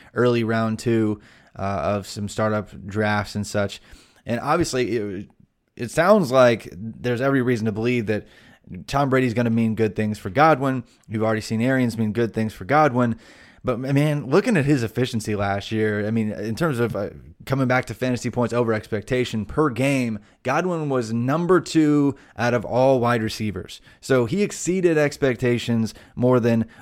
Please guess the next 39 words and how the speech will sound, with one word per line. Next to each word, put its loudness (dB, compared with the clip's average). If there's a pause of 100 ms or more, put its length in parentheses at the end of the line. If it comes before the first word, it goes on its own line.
(160)
all 8
the 6
wide 6
receivers 0
in 0
the 4
N 2
F -4
L 2
except -4
for -2 (180)
one -2
player. -10 (320)
And, 0 (440)
and -2
so 0
I, -2 (760)
looking 0
at 4
what 4
he -4
did 0 (580)
on, 0
on -2
the 2
one 0
hundred 2
and 0
nineteen 0
targets, 0
I -2
think -6
it -6
was, -6 (400)
uh, -2 (140)
still 2
managing -2 (160)
to -4
get -2